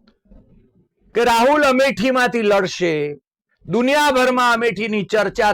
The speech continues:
થશે, મીડિયા, ગોદી મીડિયા જે મોદીએ જેને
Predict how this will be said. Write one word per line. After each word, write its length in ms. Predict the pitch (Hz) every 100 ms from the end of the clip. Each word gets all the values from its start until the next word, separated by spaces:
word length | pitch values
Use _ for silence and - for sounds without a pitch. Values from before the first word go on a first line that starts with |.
| 202
થશે, 340 | 175 - 156 143 135 131 - _ _ _ _ _ _ _ _ _ _ _ _ _ _ _ _ _ _ _ _ _ -
મીડિયા, 720 | 196 285 320 320 294 240 190 156
ગોદી 300 | 190 311 359 330
મીડિયા 460 | 285 277 254 233 196
જે 100 | 214 185 180 _ - - 180
મોદીએ 420 | 254 285 277 254 202
જેને 220 | 226 220